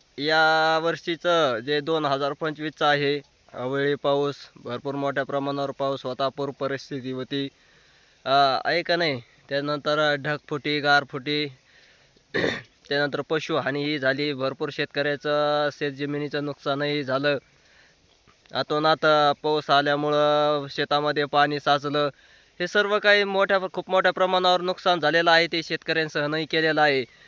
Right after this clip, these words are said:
त्यामध्ये यावर्षी काही अतिवृष्टी नुकसान भरपाई काय केलेली आहे, जाहीर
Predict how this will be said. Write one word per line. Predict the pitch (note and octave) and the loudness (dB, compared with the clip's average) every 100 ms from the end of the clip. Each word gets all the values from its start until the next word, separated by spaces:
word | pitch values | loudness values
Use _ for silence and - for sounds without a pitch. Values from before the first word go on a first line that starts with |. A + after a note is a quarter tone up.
| _ - | _ -2
त्यामध्ये | F#3 F#3+ F#3 F#3 F#3 F#3+ F#3 F#3+ F3+ F3+ | 2 2 4 4 4 4 4 4 4 4
यावर्षी | F3+ F3+ F3 F#3+ F3 | 4 4 0 -2 -2
काही | F3+ F3+ F3+ | 2 4 4
अतिवृष्टी | F3 E3 F3 F3 F3 - E3+ | 4 4 2 -2 -4 -4 -4
नुकसान | E3+ - E3 C#3+ | -4 -2 -2 0
भरपाई | C#3+ - E3 | -2 0 -2
काय | E3 D#3+ | 2 0
केलेली | D#3+ D#3 D#3+ | 0 -4 0
आहे, | D3+ D#3 D3 | 0 0 -2
जाहीर | E3 D#3+ | 0 0